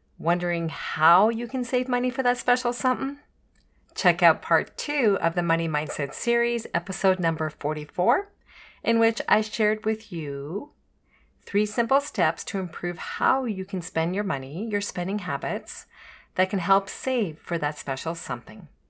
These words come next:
Part three, the last episode, episode number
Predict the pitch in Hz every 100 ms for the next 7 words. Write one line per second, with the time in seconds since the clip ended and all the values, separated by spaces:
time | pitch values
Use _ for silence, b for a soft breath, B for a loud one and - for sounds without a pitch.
0 | _ _ b b b b - 170 - -
1 | - 277 202 202 - _ - 151 165 233
2 | - 143 - - 180 330 - 160 - -
3 | 165 160 143 143 190 196